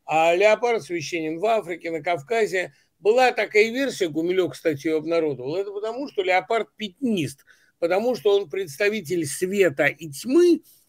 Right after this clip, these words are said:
и свет на его шкуре побеждает, потому что света больше.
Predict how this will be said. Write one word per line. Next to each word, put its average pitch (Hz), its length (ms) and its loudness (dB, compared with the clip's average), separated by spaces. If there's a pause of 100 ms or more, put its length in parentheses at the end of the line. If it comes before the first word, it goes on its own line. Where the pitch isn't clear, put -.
(140)
и 226 140 -2
свет 233 640 0
на 185 100 -6
его 180 280 0
шкуре 240 360 -4
побеждает, 143 800 -2 (300)
потому 202 300 0
что 208 180 0
света 190 380 2
больше. 117 540 -6